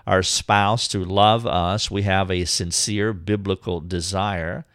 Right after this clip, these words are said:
and we sincerely love the Lord, but we have a blind spot. We do not see how this this craving for love is managing us,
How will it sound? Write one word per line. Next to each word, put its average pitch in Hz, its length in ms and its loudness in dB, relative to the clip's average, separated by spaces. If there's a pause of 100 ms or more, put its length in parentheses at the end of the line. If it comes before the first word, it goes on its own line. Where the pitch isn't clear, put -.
(500)
and 117 160 4
we 123 120 4
sincerely 123 800 2
love 113 520 2
the 107 180 0
Lord, 95 720 -2 (320)
but 135 140 8
we 135 160 8
have 127 240 6
a 113 80 4
blind 110 580 0
spot. 80 680 -6 (100)
We 113 160 2
do 107 260 0
not 113 300 0
see 104 560 -2
how 107 300 2
this 98 360 0 (640)
this 117 300 4
craving 113 1040 0
for 101 500 2
love 104 640 0
is 101 220 -2
managing 101 680 -4
us, 85 640 -6